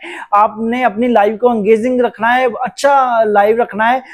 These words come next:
तो आपको यहाँ पर मिनट्स मिलेंगे। यहाँ पर काफी लोग ज्यादा पैसे कमा रहे हैं,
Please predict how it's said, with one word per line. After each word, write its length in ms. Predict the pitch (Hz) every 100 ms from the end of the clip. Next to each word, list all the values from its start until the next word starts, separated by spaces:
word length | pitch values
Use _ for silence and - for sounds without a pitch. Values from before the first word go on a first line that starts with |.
| - -
तो 120 | 226
आपको 480 | 240 208 208 - 247
यहाँ 360 | 247 196 185 214
पर 340 | 214 - 233
मिनट्स 320 | 220 202 202 190
मिलेंगे। 480 | 180 175 196 214 233
यहाँ 380 | 214 180 208
पर 180 | 226 240
काफी 340 | 226 190 190 233
लोग 260 | 190 190
ज्यादा 180 | 196 190
पैसे 300 | 196 185 202
कमा 280 | 185 170 180
रहे 140 | 196
हैं, 180 | 226 254